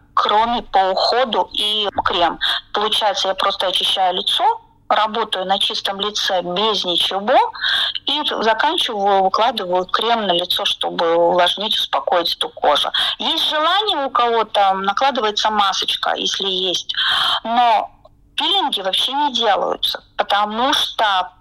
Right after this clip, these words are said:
при этой методике ты настолько перебираешь ткани, даже бывает так, что, э, клиенты говорят: "А вы знаете, у меня такая как сухость появилась", особенно в районе щек бывает.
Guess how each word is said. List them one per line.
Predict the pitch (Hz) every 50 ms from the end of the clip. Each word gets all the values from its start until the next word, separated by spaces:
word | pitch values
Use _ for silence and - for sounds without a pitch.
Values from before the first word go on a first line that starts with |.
| -
при | - - 233 240 240 233 226 220 202 - - - - - - _ _ _ -
этой | 190 196 208 220
методике | 214 185 - - - 240 277 349 349 - - - - - - 185 175 - - -
ты | - 220
настолько | 226 233 233 - - 262 247 233 233 -
перебираешь | 202 - 214 208 208 202 220 220 220 214 202 196 190 185 - -
ткани, | - - - - 220 240 262 302 330 277 214 180 - _ - - - - - - - - - -
даже | 190 180 180 208 220 254 277 - 269
бывает | 220 214 220 208 214 208 208 202 196 -
так, | - 220 202 220 254 302 294
что, | - - - - - - - 208 202 202 202 202 202 202 196 196 190 180 180 170 - - - -
э, | 208 196 -
клиенты | - 196 214 240 247 262
говорят: | - 208 202 202 -
"А |
вы | 202 214
знаете, | 202 254 269 320 302 285 240 208
у |
меня | 214 226 247 247
такая | 254 240 - 226 214
как | 208 - 214 -
сухость | - - - 269 254 - - - - - -
появилась", | 190 190 185 185 180 180 180 180 175 170 175 - - - - - -
особенно | - 196 196 - - 202 196 202 196 196 202 190 190 190
в | - 190 190
районе | 196 208 202 202 202 208 202 196 202 - - _ - - -
щек | - - - - - 202 - -
бывает. | - - 156 156 147 156 - -